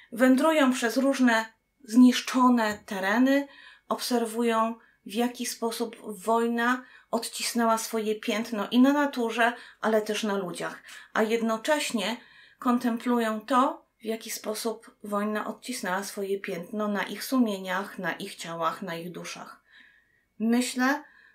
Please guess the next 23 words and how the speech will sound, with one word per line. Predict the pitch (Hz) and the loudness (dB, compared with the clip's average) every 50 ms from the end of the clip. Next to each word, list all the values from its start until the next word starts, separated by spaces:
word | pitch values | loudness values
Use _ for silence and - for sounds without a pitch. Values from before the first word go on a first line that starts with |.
| _ - | _ -14
że | 208 202 220 208 | -8 -6 -4 -4
będzie | 208 208 202 196 208 202 214 214 | -2 -2 -2 -2 -4 -4 -6 -6
to | 214 - 196 202 214 214 _ _ _ _ - - | -4 -4 -4 -4 -4 -6 _ _ _ _ -14 -14
bardzo | 202 185 214 208 202 208 214 214 - 214 | -10 -4 -2 0 0 0 -2 -2 -4 -4
poruszająca | 208 - - - 214 202 202 202 - 214 190 190 196 196 196 202 - 196 185 | -4 -4 -6 -6 -4 -4 -4 -6 -6 -6 -6 -6 -6 -8 -8 -8 -8 -10 -8
powieść, | - - 180 170 175 202 240 254 254 226 | -8 -8 -8 -8 -4 -4 -4 -4 -4 -6
bo | 180 180 175 175 | -8 -8 -8 -6
wiem, | 175 214 262 247 214 233 269 - - - - - - | -2 0 0 0 0 -2 -4 -6 -8 -20 -20 -14 -10
że | - 254 | -10 -6
ten | 254 247 240 233 - - | -4 -2 -2 -4 -4 -6
autor | 185 185 - - 254 254 254 | -10 -10 -8 -8 -8 -8 -6
potrafi | - 277 269 - - - - - - 277 277 | -8 -10 -10 -10 -10 -12 -12 -14 -16 -18 -16
właśnie | 233 208 180 165 - - - 240 247 | -12 -12 -12 -12 -10 -6 -4 -2 -4
takie | 254 254 - - - 226 214 | -4 -6 -14 -12 -12 -12 -12
pisać. | - - 175 - - - - - - - - - _ _ _ _ - - - _ _ _ _ _ _ _ _ _ _ _ _ _ _ _ _ _ _ _ _ _ _ _ _ _ _ _ _ _ _ - | -12 -14 -16 -16 -16 -16 -18 -18 -20 -20 -20 -20 _ _ _ _ -20 -20 -20 _ _ _ _ _ _ _ _ _ _ _ _ _ _ _ _ _ _ _ _ _ _ _ _ _ _ _ _ _ _ -6
Kolejna | - - 214 240 277 381 427 427 403 403 | 0 2 4 6 6 4 4 2 -2 -2
książka, | - - - 370 359 330 330 - - - 170 156 | -2 -4 -2 0 0 0 0 -2 -4 -2 -2 -2
która | - - - 202 214 208 | -2 -4 -2 0 0 0
tutaj | 208 254 254 262 285 254 226 | -2 -4 -4 -2 0 2 2
leży, | 196 165 160 175 220 269 277 - - - _ _ _ _ _ _ - | 2 2 2 2 2 0 0 0 -8 -20 _ _ _ _ _ _ 0
to | - 415 403 403 392 | 2 4 6 6 6
zapowiada | 392 330 311 311 285 277 254 262 285 277 262 254 | 6 6 4 6 4 2 2 2 2 2 2 0
się | 254 262 269 247 247 247 247 254 | 0 0 2 4 4 4 2 0